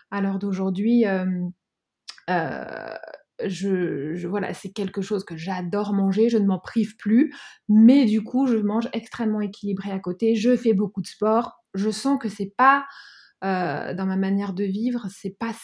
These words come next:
simple, c'est quelque chose que je contrôle quand même. Donc, j'ai pas du tout envie de, voilà, je sens que moi, dans ma manière de faire, je,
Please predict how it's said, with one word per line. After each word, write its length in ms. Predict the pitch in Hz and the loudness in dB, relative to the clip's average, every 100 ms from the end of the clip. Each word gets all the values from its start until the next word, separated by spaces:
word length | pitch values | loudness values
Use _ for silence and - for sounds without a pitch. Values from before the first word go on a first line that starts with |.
| - | -6
simple, 520 | - 226 427 - 185 - | 0 0 0 -2 -4 -6
c'est 140 | - 202 | -16 -6
quelque 260 | 202 208 | -6 -4
chose 260 | 202 294 294 | -2 -4 0
que 120 | 214 | 0
je 140 | 190 180 _ | 0 -2 _
contrôle 600 | - 226 220 - 220 190 | -4 -2 -2 -2 0 0
quand 120 | 185 175 | 0 -6
même. 300 | 160 160 160 - - - _ | -4 -8 -10 -20 -20 -20 _
Donc, 120 | 208 | 2
j'ai 120 | 196 | 2
pas 220 | 208 269 247 | 2 2 2
du 140 | 240 | 2
tout 280 | 254 247 - 190 190 - | 0 -2 -4 -8 -6 -2
envie 320 | 214 214 214 | -2 0 0
de, 640 | 208 196 190 175 - - - - - - 202 | 2 2 2 -2 -6 -10 -12 -18 -18 -14 2
voilà, 280 | 220 202 | 6 6
je 160 | 202 220 | 4 2
sens 280 | - 269 277 | 2 0 2
que 240 | 240 226 226 214 139 107 - - - - - | 6 6 6 2 0 -4 -8 -10 -10 -12 -8
moi, 360 | 214 208 226 254 | 0 2 4 4
dans 120 | 220 | 4
ma 120 | 202 | 2
manière 360 | 202 208 214 214 | 0 0 -2 -2
de 100 | 196 | -6
faire, 720 | 185 226 240 254 240 208 190 | -4 0 2 2 2 -2 -4
je, 360 | 185 180 180 | -4 -4 -2